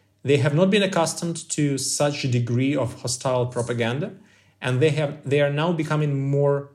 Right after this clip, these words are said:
polarized and more radical towards their own grandchildren. And that's very dramatic development, but that's what happens. This propaganda, this kind of propaganda, I mean, uh, inspired by Russian specialists probably,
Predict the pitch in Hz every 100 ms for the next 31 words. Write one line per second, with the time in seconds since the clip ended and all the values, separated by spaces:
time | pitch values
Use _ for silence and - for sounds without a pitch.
0 | _ - 139 139 151 151 151 151 131 120
1 | 127 123 127 135 127 135 131 - - -
2 | 147 139 131 120 147 143 143 127 127 127
3 | 117 123 117 - 123 110 - - _ _
4 | _ _ - - - 120 127 143 - 147
5 | 135 113 120 143 139 113 110 139 190 196
6 | 151 120 113 143 - 131 151 135 - -
7 | - 131 - - 143 143 131 127 123 120
8 | 120 - _ _ _ - 123 175 202 190
9 | 190 147 143 135 127 120 113 123 123 117
10 | 110 - - 120 117 131 120 147 139 120
11 | 117 117 113 120 113 127 120 113 110 -
12 | 120 113 110 110